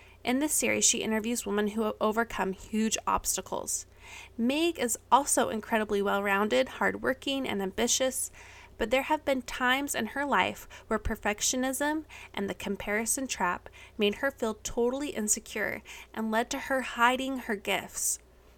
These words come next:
Meg shares more about this, as well as her interview series and her incredible wisdom that she learned it really looks like to maintain a healthy balance in your life. On to the interview. Hello, I am here with Meg Miles. Hi, Meg.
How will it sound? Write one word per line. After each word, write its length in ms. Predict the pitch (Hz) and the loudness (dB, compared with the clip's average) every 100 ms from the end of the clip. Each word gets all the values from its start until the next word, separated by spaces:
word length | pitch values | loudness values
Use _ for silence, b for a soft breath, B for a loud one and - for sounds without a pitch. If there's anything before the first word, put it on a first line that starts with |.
| - - | -20 -4
Meg 300 | 220 240 254 | 2 2 2
shares 380 | - 294 294 269 | 2 2 2 2
more 200 | 208 202 | 2 2
about 360 | 214 262 262 226 | 2 2 0 -4
this, 400 | 185 208 - - b b b | -4 0 0 0 b b b
as 200 | 220 214 | -2 2
well 200 | 220 226 | 4 4
as 120 | 254 | 2
her 100 | 285 | 0
interview 520 | - 285 294 226 226 247 | 0 0 0 0 -2 -2
series 600 | - - 196 196 285 - - b b - | -2 0 0 -2 -2 -4 -8 b b -2
and 100 | 240 | 2
her 100 | 262 | 4
incredible 680 | - 240 - 233 277 349 320 | 2 0 2 2 2 2 2
wisdom 540 | 233 208 - 196 226 b b - | 4 4 2 0 -2 b b -4
that 120 | 202 | 2
she 240 | - 262 | 4 2
learned 360 | 294 254 202 196 | 2 4 4 2
it 80 | - | -4
really 420 | 214 208 226 269 | -4 -2 -2 -2
looks 300 | 262 226 - | -2 -2 0
like 260 | 202 190 - | 0 -2 -6
to 120 | - | -2
maintain 480 | 214 208 - 208 196 | 0 0 0 -2 -2
a 60 | 208 | -4
healthy 380 | - 190 - 214 | -2 -4 -2 -2
balance 420 | 190 180 190 - | 0 -2 0 0
in 80 | 196 | 0
your 120 | 190 185 | -4 0
life. 380 | 185 196 - - b b b - | 0 -2 -10 -18 b b b 2
On 160 | 214 220 | 4 4
to 100 | 254 | 2
the 160 | 254 | 2
interview. 400 | 247 285 240 - - - - - - - b b b b b b b - | 0 0 -2 -4 -6 -16 -16 -16 -16 -18 b b b b b b b 0
Hello, 280 | 285 294 330 | 8 10 12
I 120 | 269 | 12
am 180 | 254 254 | 12 10
here 320 | 262 302 277 | 8 8 8
with 240 | 262 240 226 | 8 6 4
Meg 440 | 220 226 247 247 | 8 10 10 8
Miles. 520 | 233 226 226 208 208 | 8 8 10 8 8
Hi, 200 | - 277 | 8 8
Meg. 520 | 320 277 269 294 - | 8 6 6 6 2